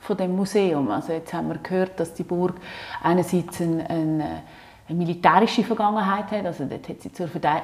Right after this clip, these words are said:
Verteidigung gedient und dann ist sie, äh, repräsentativer Wohnsitz gsi von reichen Familie da aus dem Kanton und jetzt ist es ein Museum. Also jetzt hat es ja wie nochmal eine andere Rolle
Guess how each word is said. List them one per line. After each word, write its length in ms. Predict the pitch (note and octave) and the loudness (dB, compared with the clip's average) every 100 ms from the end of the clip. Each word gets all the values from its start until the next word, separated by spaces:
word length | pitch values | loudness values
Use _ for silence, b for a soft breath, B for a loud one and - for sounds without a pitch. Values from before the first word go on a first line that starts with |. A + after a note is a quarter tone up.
| - | -6
Verteidigung 640 | - F3+ E3 F#3+ G#3 G3 G3+ | -4 0 0 0 0 0 2
gedient 400 | G3+ G3+ G3 E3+ | 4 4 2 -2
und 160 | D3+ | -2
dann 100 | E3+ | 0
ist 260 | D#3+ D3+ - | 0 -2 -4
sie, 140 | E3 D3+ B B B | -6 -6 B B B
äh, 60 | - D3+ F#3+ | -4 0 2
repräsentativer 1160 | F#3+ G3 G3 F#3+ D#3 F#3 F3 F3+ G#3 F#3+ G3 | 4 4 2 0 0 0 -2 -2 0 2 2
Wohnsitz 720 | E3+ E3+ G3+ A3+ A3+ A3+ - - | 4 4 6 6 6 -2 -4 -12
gsi 420 | - F3 F3 G3 | -6 -4 -2 -4
von 360 | - F#3 F3 F3 B B B - - | 0 2 2 -2 B B B -12 -2
reichen 380 | F#3 A3 G3+ F#3 | 2 4 2 0
Familie 520 | F3+ G3 G#3 B3+ C4 | 2 4 6 6 8
da 160 | B3 | 8
aus 200 | A3+ A#3 | 6 6
dem 120 | A#3 A3+ | 4 2
Kanton 400 | A3+ A3+ G#3 A#3 | 0 0 2 4
und 100 | A3 | 6
jetzt 180 | G#3 - | 4 2
ist 160 | - | -2
es 120 | A#3 - | 2 10
ein 40 | |
Museum. 580 | B3 B3 C#4 C4 F#3 F3 | 10 12 10 10 10 8
Also 180 | F3 G3+ | 4 2
jetzt 140 | G3 | -2
hat 140 | G#3+ G#3 | -4 -2
es 60 | |
ja 160 | G#3+ G3 | -4 2
wie 100 | A3+ | 4
nochmal 440 | G#3+ G#3 A3 A3+ A3+ B B - | 4 4 4 2 0 B B -2
eine 200 | G3 - | 0 2
andere 540 | F3+ G3 G3+ G3+ G3 | 2 0 0 2 2
Rolle 480 | F3+ F#3 G#3 A3+ A3+ | 2 2 4 4 4